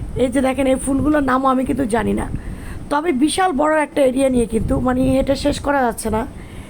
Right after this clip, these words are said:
এত পরিমাণ বড় একটা এরিয়া দেখতে পাচ্ছেন। যে দেখেন কত বড়, কত বড়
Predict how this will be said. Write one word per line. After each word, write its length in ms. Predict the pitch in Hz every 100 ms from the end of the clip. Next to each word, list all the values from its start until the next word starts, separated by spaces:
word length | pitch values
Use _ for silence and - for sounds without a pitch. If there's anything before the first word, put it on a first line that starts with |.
| -
এত 300 | 440 247 -
পরিমাণ 500 | 254 311 302 302 294
বড় 220 | 254 262
একটা 340 | 269 - 269 - - - - - -
এরিয়া 380 | 262 285 254 - - - - - 208
দেখতে 300 | 254 - 302
পাচ্ছেন। 440 | 254 240 247 269 - - - - - -
যে 160 | 196 220
দেখেন 440 | 220 214 214 180 -
কত 260 | - 311 330
বড়, 320 | 302 240 226 - - - - - - - -
কত 300 | 311 330 349
বড় 420 | 349 269 - -